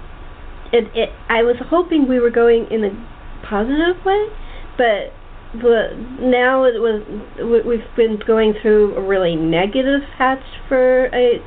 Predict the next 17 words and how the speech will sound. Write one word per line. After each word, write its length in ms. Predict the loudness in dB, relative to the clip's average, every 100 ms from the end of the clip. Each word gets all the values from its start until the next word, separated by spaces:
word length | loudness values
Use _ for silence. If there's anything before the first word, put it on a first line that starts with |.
| -4
it 140 | 0
was 160 | 2 0 -2
a 400 | -6 -6 -8 -6
huge 200 | -4 -4 -4 -6
surge 240 | 0 2 0
of 120 | -2
prejudice. 440 | 0 0 0 0 -2 -16 -18 -16 -8 0
So 60 |
I'm 160 | 2 2
hoping 560 | 2 0 2 0 2 0 2
that 320 | 2 2 0 -6 -18 -20 -20 -18 -2
the 60 |
next 320 | 0 0 -2 -4
surge 200 | -4 -4 -4
will 160 | -4
be 280 | 0 0 0 -2
backward, 520 | -4 -4 -6 -6 -6